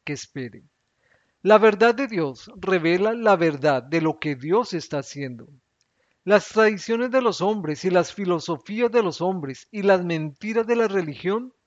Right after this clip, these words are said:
nunca podrán enseñarle la verdad. Leamos lo que dice acá.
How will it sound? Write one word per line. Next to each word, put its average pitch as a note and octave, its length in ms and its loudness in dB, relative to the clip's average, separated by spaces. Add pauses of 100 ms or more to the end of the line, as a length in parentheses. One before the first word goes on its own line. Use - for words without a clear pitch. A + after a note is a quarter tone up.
(480)
nunca F#3 720 -4
podrán E3+ 420 2
enseñarle F3+ 840 -2
la D3 160 -2
verdad. B2 420 -10 (1900)
Leamos F#3 420 4
lo A#3+ 160 0
que E3+ 80 -4
dice D3 220 -6
acá. B2 280 -10